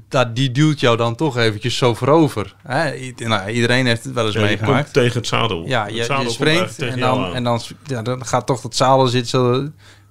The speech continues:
Speaker 1: daaronder en dan, ja, val je een beetje zo voorover op je <laughs> voorwiel.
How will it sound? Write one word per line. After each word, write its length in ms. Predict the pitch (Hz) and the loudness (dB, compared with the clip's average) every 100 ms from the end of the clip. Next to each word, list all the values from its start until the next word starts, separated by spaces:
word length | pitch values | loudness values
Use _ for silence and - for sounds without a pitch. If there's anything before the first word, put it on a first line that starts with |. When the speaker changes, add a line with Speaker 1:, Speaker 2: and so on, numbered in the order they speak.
| _ - | _ 0
Speaker 1:
daaronder 600 | 127 135 143 131 131 135 | 2 2 2 4 2 2
en 160 | 127 | 2
dan, 300 | 120 120 117 - - - - _ | 4 4 2 -4 -18 -20 -20 _
ja, 320 | - 107 - - 147 | -2 -2 -2 -12 -10
val 260 | - 123 | 2 4
je 100 | 123 | 4
een 60 | 117 | 4
beetje 280 | 120 117 117 | 2 0 0
zo 200 | 127 117 | 0 0
voorover 440 | 113 123 131 117 | 2 4 4 2
op 100 | 123 | -2
je 80 | 98 - | -4 -6
<laughs> 40 | - | 2
voorwiel. 460 | 127 117 117 117 | 4 6 4 2